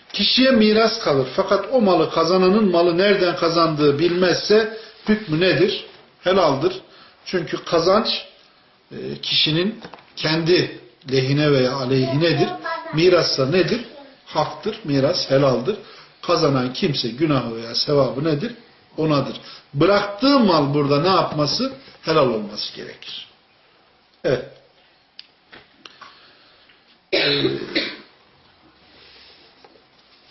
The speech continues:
yine kişinin elindeki malın tümü haramsa onunla hacca gidebilir veya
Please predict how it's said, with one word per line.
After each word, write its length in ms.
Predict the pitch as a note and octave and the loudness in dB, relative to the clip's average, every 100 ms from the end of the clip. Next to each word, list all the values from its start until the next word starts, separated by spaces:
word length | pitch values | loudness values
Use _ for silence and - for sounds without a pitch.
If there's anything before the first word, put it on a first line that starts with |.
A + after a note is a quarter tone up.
| _ _ _ _ _ _ | _ _ _ _ _ _
yine 400 | F3+ D#3 C#3 D#3+ - | -6 -2 -2 -2 -6
kişinin 480 | F3+ - G#3 A3+ | -4 0 2 4
elindeki 640 | A3 F3+ F#3 F#3 F#3+ F#3 G#3+ | 4 4 4 6 4 2 -2
malın 400 | E3+ D#3+ F#3+ F#3 - | 2 4 4 2 0
tümü 180 | G#3+ G3 | 2 4
haramsa 640 | D3 D3+ F3 F3 - A#2+ - - _ _ | 2 2 2 2 -2 -6 -8 -18 _ _
onunla 500 | E3 G#3+ G3 D#3 C#3 | 2 4 4 4 2
hacca 260 | D#3 E3+ F#3 | 0 2 2
gidebilir 640 | F3 D#3 E3 D3+ D#3 C3+ | 2 2 2 2 2 4
veya 420 | C#3 E3+ F#3 F#3 | 4 6 4 0